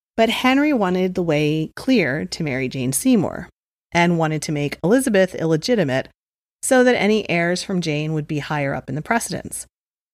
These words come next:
He also maybe wanted to make Henry Fitzroy his heir at this point as well. Either way, it seemed that Cranmer dangled the possibility of banishment to a nunnery in front of Anne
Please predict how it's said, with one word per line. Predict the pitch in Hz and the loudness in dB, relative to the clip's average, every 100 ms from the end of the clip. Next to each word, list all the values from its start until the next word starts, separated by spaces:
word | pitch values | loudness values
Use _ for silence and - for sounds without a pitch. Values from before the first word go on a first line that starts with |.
| _ _ _ - | _ _ _ 0
He | 196 | 4
also | 220 277 - 294 | 4 4 4 2
maybe | 208 180 175 180 190 | 4 2 2 2 2
wanted | 180 175 | 0 -2
to | 165 | -4
make | 170 160 | -4 -6
Henry | - 170 160 | -4 -4 -4
Fitzroy | - 285 285 - 151 143 | -2 -2 -2 -2 -4 -4
his | 160 151 | -6 -6
heir | 135 | -6
at | 135 | -8
this | 135 - | -10 -10
point | - 147 | -8 -6
as | 147 - | -6 -4
well. | 170 - 165 _ _ _ _ _ _ _ - - - - | -4 -4 -12 _ _ _ _ _ _ _ -20 -20 -12 0
Either | 277 359 | 2 4
way, | 294 196 | 4 6
it | 180 | 4
seemed | - 262 294 | 2 2 4
that | - | 0
Cranmer | - 208 190 185 165 - | -2 0 2 0 -2 -4
dangled | 175 180 190 196 | -2 0 0 0
the | - | -2
possibility | 170 160 - 156 147 147 139 | -2 -2 0 0 0 0 -2
of | 139 139 - | -4 -4 0
banishment | 165 175 220 - 220 | 4 4 2 0 -2
to | - 165 | -2 0
a | |
nunnery | 160 160 147 127 - - | 2 2 2 0 -4 -10
in | 151 - | -12 -4
front | 175 156 | 0 2
of | 151 | 0
Anne | 147 127 123 175 | -2 -6 -6 -10